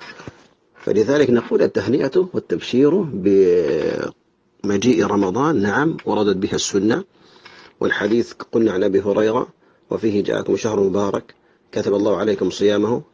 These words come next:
تفتح فيه أبواب الجنة، وتغلق فيه أبواب الجحيم، وتغل فيه الشياطين، فيه ليلة خير من ألف شهر، من حرم خيرا فقد حرم".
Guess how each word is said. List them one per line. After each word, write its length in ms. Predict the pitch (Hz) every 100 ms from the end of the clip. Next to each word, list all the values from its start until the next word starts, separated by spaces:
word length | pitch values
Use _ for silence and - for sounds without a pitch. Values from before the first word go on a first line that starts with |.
| -
تفتح 380 | 107 107 101 95
فيه 320 | 110 98 92
أبواب 300 | 98 98 95
الجنة، 420 | 95 107 113 131 _ _ -
وتغلق 400 | - 101 104 98
فيه 180 | - 98
أبواب 220 | 98 95
الجحيم، 360 | 95 - - -
وتغل 380 | - 95 98
فيه 140 | - 98
الشياطين، 440 | - 90 82 117
فيه 220 | 98 98
ليلة 360 | 104 107 101 98
خير 260 | - 113 107
من 160 | 98
ألف 200 | 92 -
شهر، 380 | 95 120 120 135 - - - -
من 300 | 113 120 104
حرم 400 | - - 110 104
خيرا 300 | 95 113 104
فقد 300 | - - 107
حرم". 320 | - 151 85